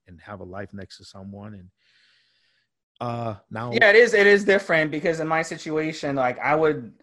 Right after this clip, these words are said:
Speaker 2: I would be more willing to embrace, like, an Insta family, like you said, than I would, uh, if I already had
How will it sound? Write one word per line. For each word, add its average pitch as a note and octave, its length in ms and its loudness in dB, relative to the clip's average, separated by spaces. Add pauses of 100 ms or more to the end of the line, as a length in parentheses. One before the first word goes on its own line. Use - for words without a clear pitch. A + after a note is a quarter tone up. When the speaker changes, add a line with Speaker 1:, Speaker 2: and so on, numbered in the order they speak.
(240)
Speaker 2:
I C3+ 100 -2
would D#3+ 140 0
be D#3 80 0
more D3 260 2
willing D3 260 0
to C#3 120 -2
embrace, B2 580 -4
like, A#2+ 200 -4
an A#2 160 -8
Insta C3+ 320 -8
family, A2+ 420 -10
like G#2 180 -10
you G2+ 60 -14
said, A2 440 -6 (260)
than A2+ 140 -4
I A2+ 120 -6
would, A#2 320 -6
uh, G2+ 380 -4 (320)
if - 140 -6
I B2+ 120 2
already B2 200 0
had A#2 380 -2